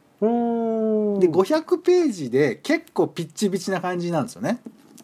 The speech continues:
Speaker 1: うん、うん。
Speaker 2: で、見てみたら、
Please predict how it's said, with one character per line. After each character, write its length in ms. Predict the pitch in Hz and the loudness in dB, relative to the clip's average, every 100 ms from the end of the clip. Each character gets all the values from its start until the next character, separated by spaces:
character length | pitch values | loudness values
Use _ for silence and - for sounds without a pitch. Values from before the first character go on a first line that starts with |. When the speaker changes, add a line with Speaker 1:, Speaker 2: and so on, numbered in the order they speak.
| - - | -4 2
Speaker 1:
う 60 | |
ん、 40 | 190 | 4
う 20 | |
ん。 360 | 139 151 120 95 _ - | 4 0 -4 -10 _ -6
Speaker 2:
で、 840 | 180 180 175 170 170 170 165 170 - _ _ - | 0 2 2 0 -2 -2 -4 -6 -12 _ _ 0
見 180 | 240 320 | 2 4
て 160 | 370 | 4
み 140 | 226 156 | 4 0
た 160 | 92 | -6
ら、 340 | 98 131 101 | 0 0 0